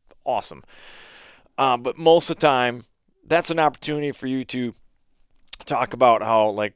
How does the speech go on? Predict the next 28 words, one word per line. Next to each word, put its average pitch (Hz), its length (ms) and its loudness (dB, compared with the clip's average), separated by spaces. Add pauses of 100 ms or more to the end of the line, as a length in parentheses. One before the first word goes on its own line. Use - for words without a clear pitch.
(100)
you 107 120 -12
know, 87 260 -10
vicious 107 560 -8
nature 107 360 -8
is 85 120 -12
and 82 140 -16
uncaring 101 440 -10
nature 98 320 -10
is. 82 180 -12
And 95 180 -14
most 120 360 -2
of - 40 -20
the 120 80 -8
time, 107 460 -6
the 120 80 -6
vast 123 560 -4
majority 120 480 -2
of 110 80 -10
the 113 80 -18
time, 110 420 -6 (440)
a 101 140 -6
hunter's 110 420 -8
kills 98 400 -6
are, 80 100 -12 (400)
are 85 340 -10 (400)
quick - 460 -2
and 90 160 -20
swift - 520 -4